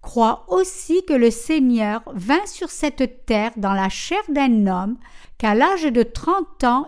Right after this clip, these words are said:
il fut baptisé par Jean pour prendre une fois pour toutes les péchés de l'humanité, et qu'il versa son sang et mourut sur la croix,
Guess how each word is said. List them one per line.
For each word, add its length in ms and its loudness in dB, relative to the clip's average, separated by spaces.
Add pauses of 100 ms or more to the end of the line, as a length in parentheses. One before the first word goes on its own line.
il 160 -2
fut 240 -2
baptisé 600 -4 (140)
par 280 -2
Jean 480 -2 (280)
pour 200 -6
prendre 440 0
une 220 0
fois 240 0 (140)
pour 180 -4
toutes 320 -2
les 200 4
péchés 600 -2
de 140 0
l'humanité, 1120 2 (380)
et 100 2
qu'il 300 -2
versa 580 -2
son 300 -4
sang 500 -4 (100)
et 140 2
mourut 480 4
sur 220 -6
la 160 -2
croix, 520 -2